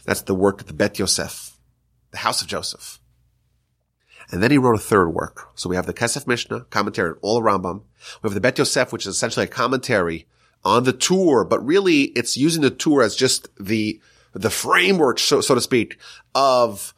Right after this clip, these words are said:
writing this magisterial work of halacha. And then he writes just the conclusions of the Bet Yosef. And that work he titles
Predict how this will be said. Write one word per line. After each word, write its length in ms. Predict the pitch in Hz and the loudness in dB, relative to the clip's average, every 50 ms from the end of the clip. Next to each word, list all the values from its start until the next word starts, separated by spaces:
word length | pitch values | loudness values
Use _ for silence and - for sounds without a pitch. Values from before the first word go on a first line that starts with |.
| _ _ _ | _ _ _
writing 460 | - 104 123 123 135 135 131 127 117 98 | -2 0 2 2 2 2 0 -2 -2 0
this 440 | 104 117 113 - - - - - - | 2 2 2 2 2 0 -2 -4 -6
magisterial 600 | - 104 117 117 110 113 - - 143 135 123 110 | -4 0 0 0 2 0 0 0 2 2 4 4
work 180 | 104 120 120 - | 4 2 2 2
of 80 | 107 | -2
halacha. 540 | 98 101 92 92 98 104 - 190 226 233 - _ _ _ _ _ _ _ _ _ _ _ _ _ _ | -2 -2 -2 -2 -2 -2 -2 -4 -4 -4 -8 _ _ _ _ _ _ _ _ _ _ _ _ _ _
And 140 | - 104 113 | -14 -8 -8
then 100 | 135 151 | -6 -4
he 140 | 170 170 | -4 -6
writes 400 | 151 131 127 131 143 139 - - - - _ | -4 -4 -2 -2 -2 -4 -6 -12 -14 -18 _
just 500 | - - - 302 381 403 392 311 - - | -8 -4 -2 0 0 0 0 0 -2 -2
the 120 | - 269 233 | -2 -4 -4
conclusions 680 | - - 208 185 180 - - 208 220 196 202 180 160 | -2 -4 -4 -4 -4 -4 -2 -2 0 0 0 0 -2
of 60 | 170 | -2
the 80 | 143 147 | -2 0
Bet 180 | 135 135 135 - | 0 0 0 -2
Yosef. 480 | 127 117 - - 85 - - - - - _ _ _ _ _ _ _ _ _ _ _ _ _ _ _ _ _ _ _ _ _ _ _ _ | -4 -4 -4 -6 -8 -8 -12 -18 -20 -20 _ _ _ _ _ _ _ _ _ _ _ _ _ _ _ _ _ _ _ _ _ _ _ _
And 160 | - 107 104 101 | -6 -6 -2 0
that 440 | 120 123 131 143 156 - - - - - _ | 0 2 2 2 0 -4 -10 -14 -16 -14 _
work 360 | 92 95 110 120 127 127 - | -6 -2 0 2 2 0 -2
he 120 | - - 101 | -6 -10 -10
titles 720 | - - 120 110 113 110 113 107 110 113 - - - - | -8 -2 0 0 0 2 0 0 0 -2 -4 -6 -8 -8